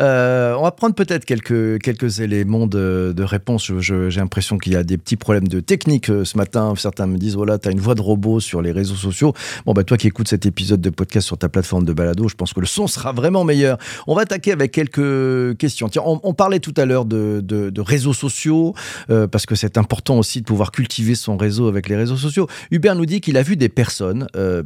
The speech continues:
perdre une promotion interne à cause d'un mauvais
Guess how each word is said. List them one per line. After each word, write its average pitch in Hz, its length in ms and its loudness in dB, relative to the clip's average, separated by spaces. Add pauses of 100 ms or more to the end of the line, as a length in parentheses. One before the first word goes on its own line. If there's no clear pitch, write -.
(120)
perdre 110 480 4
une 107 180 0
promotion 127 600 2 (100)
interne 120 540 2 (500)
à 113 80 2
cause 160 320 0
d'un 110 300 2
mauvais 160 580 2